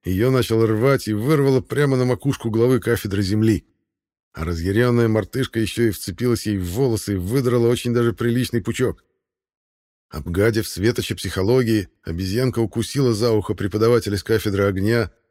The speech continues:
и разорвала это ухо практически пополам. И опять же, умудрилась обгадить раненого так, будто внутри у неё находились очистные сооружения всего города.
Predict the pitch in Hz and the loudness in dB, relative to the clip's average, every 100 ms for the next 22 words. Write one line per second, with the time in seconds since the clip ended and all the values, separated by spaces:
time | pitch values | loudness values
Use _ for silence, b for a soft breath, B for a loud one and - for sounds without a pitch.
0 | _ 101 107 104 117 127 131 127 117 120 | _ -2 0 2 2 4 2 2 0 -2
1 | 123 104 - 104 131 107 107 - - 107 | -2 -4 -4 -4 -4 -6 -6 -8 -6 -2
2 | 127 127 87 71 _ _ _ _ _ _ | 0 0 0 -6 _ _ _ _ _ _
3 | _ _ 92 101 90 107 76 80 92 92 | _ _ -2 0 2 0 0 -6 -4 -2
4 | 95 117 135 120 110 95 117 127 101 101 | 0 2 2 2 -2 0 2 2 0 0
5 | 120 107 101 95 - 127 92 107 107 107 | 0 2 0 -2 -2 -4 -2 -4 -2 -2
6 | 113 131 127 120 110 113 113 120 - 98 | 0 0 2 2 0 0 0 0 -2 -6
7 | - 110 135 123 - 123 120 127 107 101 | -8 -4 -2 0 0 0 2 0 0 -2
8 | - 110 92 113 104 82 73 | -2 -2 0 2 2 0 -6